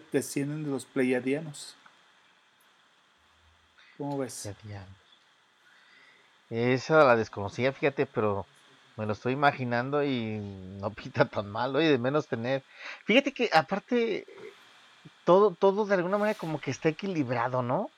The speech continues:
Speaker 1: Ujú.
Speaker 2: O sea, todo pinta que, órale, están los malos, los ojetes, los manchados, pero también están los buenos,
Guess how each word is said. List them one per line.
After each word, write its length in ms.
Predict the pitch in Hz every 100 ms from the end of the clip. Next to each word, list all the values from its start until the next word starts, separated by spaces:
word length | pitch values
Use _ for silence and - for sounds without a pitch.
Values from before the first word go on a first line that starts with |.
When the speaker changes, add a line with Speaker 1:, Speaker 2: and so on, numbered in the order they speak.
| _ _ _ -
Speaker 1:
Ujú. 320 | 143 160 185 -
Speaker 2:
O 100 | 127
sea, 140 | 143
todo 260 | - 165 196
pinta 460 | - 175 156 196
que, 240 | - 143 123
órale, 240 | 127 117
están 240 | 110 135
los 120 | 143 143
malos, 340 | 123 127 131
los 180 | 120 104
ojetes, 400 | 104 110 107 107
los 140 | 104
manchados, 440 | 101 107 120 127 147
pero 100 | 120
también 320 | - 104 120
están 240 | 131 - 131
los 180 | 131 127
buenos, 440 | 123 131 156